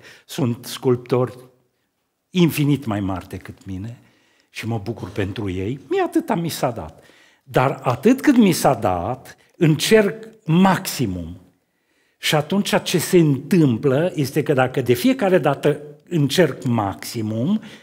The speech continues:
este că îmi depășesc limita. Și data viitoare, prin experiența ce am câștigat-o astăzi, dând maxim, data viitoare voi putea un pic mai mult. Și aici e formidabil că Dumnezeu e interesat în primul rând de noi,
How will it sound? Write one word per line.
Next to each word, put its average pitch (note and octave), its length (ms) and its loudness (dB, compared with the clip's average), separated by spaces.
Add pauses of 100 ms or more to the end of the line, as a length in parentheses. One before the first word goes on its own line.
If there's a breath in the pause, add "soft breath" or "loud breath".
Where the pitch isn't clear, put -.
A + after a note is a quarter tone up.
(140)
este D#3 320 -4
că D#3+ 280 -2 (400)
îmi C#3+ 120 0
depășesc D3 600 -2
limita. G2 560 -6 (580)
Și - 160 -4
data D3+ 280 0
viitoare, C3+ 680 0 (440)
prin C3 180 -2
experiența C3 640 0
ce - 140 -4
am C3 120 0
câștigat-o A#2 920 -4 (140)
astăzi, A2+ 680 -6 (320 loud breath)
dând A2+ 320 2
maxim, G#2+ 540 -4 (240 loud breath)
data F3 260 -2
viitoare D#3+ 360 0
voi F#3 180 0
putea - 280 -4
un C#4+ 100 4
pic C#4 140 -2
mai C#4 180 4
mult. C4+ 480 0 (880 soft breath)
Și - 180 -6
aici E3 340 0
e F3 80 4
formidabil D3+ 920 2
că C3+ 120 -6
Dumnezeu C3+ 560 0
e E3+ 100 0
interesat D3 560 -2
în D3 120 -2
primul D3 300 -2
rând D3 240 -2
de C#3+ 100 4
noi, C#3+ 640 0